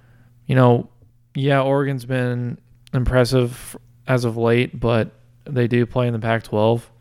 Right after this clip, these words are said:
and I don't, is beating Washington that impressive or Arizona State? I don't know. So for that reason, I'm going, uh,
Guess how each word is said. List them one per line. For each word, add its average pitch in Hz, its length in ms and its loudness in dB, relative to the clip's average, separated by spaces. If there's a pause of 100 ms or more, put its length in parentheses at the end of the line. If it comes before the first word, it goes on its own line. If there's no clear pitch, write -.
(220)
and 110 640 0
I 113 120 0
don't, 113 300 2 (380)
is 113 160 -4
beating 117 440 -2
Washington 113 500 -2
that 113 180 -2
impressive 110 560 -4
or 107 120 -2
Arizona 110 380 -2
State? 107 420 -4
I 113 120 -2
don't 107 160 0
know. 107 280 0 (880)
So 110 360 0
for - 140 -6
that 113 160 0
reason, 113 420 -4
I'm 110 160 -6
going, 107 340 -4
uh, 104 380 0